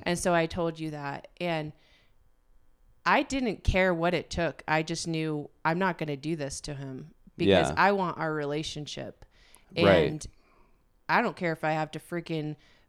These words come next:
Speaker 1: put handcuffs on my, you know, eyeballs or whatever <laughs> to, like,
Speaker 2: I don't know
Speaker 1: not
Speaker 2: how you would do that,
Speaker 1: I
Speaker 2: but
Speaker 1: don't
Speaker 2: yeah.
Speaker 1: know. I don't know. I was gonna say hands, but then it didn't make sense 'cause, like, you know, it was more like my eyes that were doing the,
Speaker 2: Yeah.
Speaker 1: uh,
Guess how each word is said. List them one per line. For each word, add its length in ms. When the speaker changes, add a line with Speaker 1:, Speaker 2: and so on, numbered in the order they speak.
Speaker 1:
put 200
handcuffs 540
on 140
my, 320
you 200
know, 340
eyeballs 800
or 100
whatever 640
<laughs> 60
to, 60
like, 80
Speaker 2:
I 40
don't 100
know 80
Speaker 1:
not 140
Speaker 2:
how 100
you 200
would 100
do 160
that, 220
Speaker 1:
I 100
Speaker 2:
but 40
Speaker 1:
don't 140
Speaker 2:
yeah. 160
Speaker 1:
know. 120
I 140
don't 100
know. 60
I 80
was 120
gonna 120
say 220
hands, 340
but 160
then 140
it 100
didn't 200
make 180
sense 300
'cause, 180
like, 260
you 140
know, 200
it 40
was 200
more 240
like 240
my 240
eyes 300
that 140
were 120
doing 360
the, 100
Speaker 2:
Yeah. 220
Speaker 1:
uh, 360